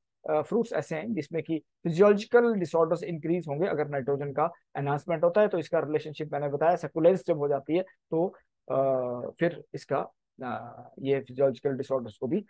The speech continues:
enhance करता है। फिर आता है कि दूसरे न्यूट्रिशनल फैक्टर्स में फास्फोरस,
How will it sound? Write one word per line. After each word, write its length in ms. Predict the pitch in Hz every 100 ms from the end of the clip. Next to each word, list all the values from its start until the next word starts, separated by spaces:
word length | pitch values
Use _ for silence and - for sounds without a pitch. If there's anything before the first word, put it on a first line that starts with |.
| _
enhance 280 | 135 113 110
करता 260 | - 117 _
है। 160 | _ _ _ _ _ _ _ _ _ _ _ _ _ _ -
फिर 100 | 269
आता 220 | 240 269
है 80 | 262
कि 320 | 269 240 196 _ _ _ _ _ _ _ _ 175
दूसरे 320 | 233 226 254
न्यूट्रिशनल 400 | 226 208 196 214
फैक्टर्स 380 | 180 - 160 170
में 140 | -
फास्फोरस, 720 | - 196 - 170 135 - _